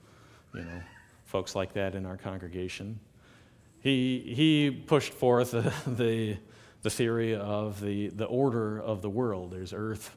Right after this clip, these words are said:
fire, wind, uh, air as the elements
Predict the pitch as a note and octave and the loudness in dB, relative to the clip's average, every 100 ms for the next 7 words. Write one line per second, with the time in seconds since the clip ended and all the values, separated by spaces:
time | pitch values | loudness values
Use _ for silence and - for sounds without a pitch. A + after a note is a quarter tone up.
0 | - - F#2+ G2+ G2+ G2 G2+ G#2+ G#2 G#2 | -14 -8 -4 -4 -4 -6 -6 -6 -4 -6
1 | F#2+ - - - - - - F2 E2+ E2 | -8 -12 -20 -20 -20 -20 -16 -14 -12 -12
2 | D#2+ F#2+ - A#2 A#2 A2 G#2+ A2 A2 A2 | -12 -12 -10 -2 0 0 0 0 -2 -2
3 | G2 C3+ B2+ G#2+ G2 - | 2 2 2 0 -4 -10